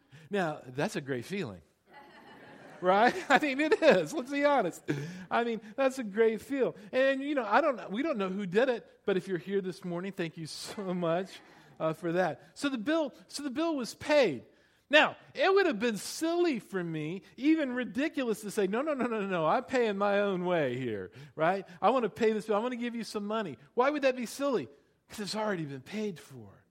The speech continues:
You see, that's what Jesus did for us. He paid for our bill. And you don't have to be a member of this church to get in on this transaction. He asked only one thing. He says, "Since I gave you my life fully, would you give your life fully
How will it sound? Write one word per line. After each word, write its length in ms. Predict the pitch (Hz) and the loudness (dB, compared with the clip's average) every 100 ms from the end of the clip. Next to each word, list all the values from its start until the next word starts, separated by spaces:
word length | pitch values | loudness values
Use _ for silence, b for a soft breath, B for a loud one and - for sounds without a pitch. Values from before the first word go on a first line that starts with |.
| _ b b b b | _ b b b b
You 60 | |
see, 120 | 185 294 | -2 6
that's 240 | 302 311 | 6 6
what 120 | 302 | 0
Jesus 520 | 190 190 277 285 208 165 | -6 -4 -4 -4 -8 -6
did 260 | 170 151 | -6 -6
for 220 | - 156 | -8 -10
us. 280 | 127 120 - B B | -8 -10 -14 B B
He 160 | - 262 | -4 -4
paid 540 | - - 254 285 269 | -4 -6 -2 -2 -4
for 180 | - 247 | 0 0
our 240 | 220 220 | 2 0
bill. 420 | 196 208 240 190 - B - | -2 2 2 2 -4 B -6
And 100 | 220 | -2
you 120 | 311 | 0
don't 180 | 349 277 | 0 0
have 240 | 247 247 | -2 -4
to 80 | 220 | -6
be 160 | 196 226 | -6 -4
a 80 | |
member 380 | 180 185 214 247 | -2 -4 -4 -6
of 80 | 240 | -8
this 200 | 240 - | -10 -12
church 460 | - 233 247 226 - | -8 -6 -6 -6 -10
to 80 | 175 | -4
get 200 | 170 185 | -4 -2
in 160 | 208 | -2
on 100 | 202 | -4
this 180 | 202 180 | -6 -8
transaction. 800 | - 214 202 180 196 208 247 247 B B - | -8 -6 -4 -2 -4 -4 -14 -16 B B 0
He 180 | 262 | 4
asked 260 | 240 226 - | 6 4 0
only 240 | 233 214 | -2 -2
one 260 | 190 208 226 | -2 -4 -4
thing. 280 | - 202 151 170 B | -4 -6 -8 -16 B
He 100 | 214 | -4
says, 180 | - 220 | -2 -4
"Since 200 | 202 185 | -2 -2
I 180 | 247 269 | 0 0
gave 260 | 226 247 | 0 -4
you 100 | 240 | -4
my 360 | 214 208 233 247 | -4 0 2 2
life 420 | 233 233 214 - | 2 2 -2 -6
fully, 460 | 240 226 170 120 - _ _ _ _ _ _ - | -2 0 0 -6 -14 _ _ _ _ _ _ -16
would 120 | 139 | -12
you 100 | 160 | -12
give 280 | 147 165 139 | -8 -8 -8
your 360 | 147 143 139 131 | -12 -12 -12 -12
life 420 | 123 123 120 - _ _ _ | -10 -10 -14 -20 _ _ _
fully 420 | 139 123 117 | -10 -10 -12